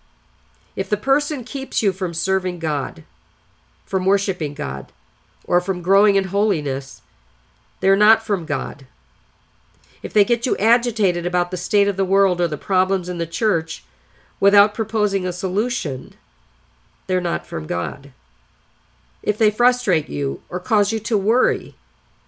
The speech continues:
they're not from God. But the great thing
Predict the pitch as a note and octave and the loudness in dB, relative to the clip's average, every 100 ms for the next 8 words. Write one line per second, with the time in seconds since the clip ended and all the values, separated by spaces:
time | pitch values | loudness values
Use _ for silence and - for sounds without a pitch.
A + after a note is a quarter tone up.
0 | _ _ _ - F#3+ F#3+ F3+ F3+ E3+ - | _ _ _ -4 0 0 2 0 -2 -6
1 | F3+ E3 E3 C#3 A#2+ C3+ - _ _ _ | -6 -4 -2 -2 -4 -10 -20 _ _ _
2 | _ _ _ _ _ _ _ _ _ _ | _ _ _ _ _ _ _ _ _ _
3 | _ _ _ - - _ _ _ - G3 | _ _ _ -20 -20 _ _ _ -8 -2
4 | G3+ E3+ A#3+ B3 - D3+ C#3 | -2 2 2 2 -2 -2 -4